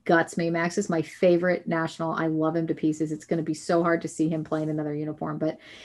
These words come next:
it would be malpractice with the state of this team right now if you don't get something back for Max. You know, the, the possibility exists that he could come back here. I think that's far-fetched. I, I don't think if they trade him that he's gonna come back to the Nationals.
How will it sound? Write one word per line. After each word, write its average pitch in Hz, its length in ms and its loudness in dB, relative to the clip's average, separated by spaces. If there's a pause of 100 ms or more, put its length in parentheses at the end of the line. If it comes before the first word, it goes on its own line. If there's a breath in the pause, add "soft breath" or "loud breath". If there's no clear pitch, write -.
(120 loud breath)
it 220 120 10
would 214 160 8
be 202 280 8
malpractice 175 1080 4
with 170 280 4 (160)
the 165 160 0
state - 440 6
of 160 140 -2
this 160 180 2
team 180 260 -2
right 175 180 -2
now 175 260 0
if - 160 -2
you 170 160 0
don't 160 400 4 (380)
get 185 200 6
something 160 300 -2
back 160 260 -2
for - 80 -6
Max. - 460 -8 (500)
You 196 120 6
know, 170 200 6 (240)
the, 185 200 4 (120)
the 185 120 2
possibility 202 800 6
exists 226 560 2
that 175 260 2
he 202 100 4
could 202 160 -2
come 175 160 0
back 160 280 0
here. 233 180 6
I 208 140 8
think 247 180 4
that's 180 300 -2 (180)
far-fetched. 165 640 4
I, 165 240 2
I 160 140 4
don't 156 360 0
think 160 380 -2
if 160 160 0
they 160 140 2
trade 156 240 2
him 151 100 0
that 147 120 -2
he's 151 160 -2
gonna 151 180 -4
come 156 160 -4
back 151 200 -4
to 160 80 -6
the 160 60 -2
Nationals. 156 540 -2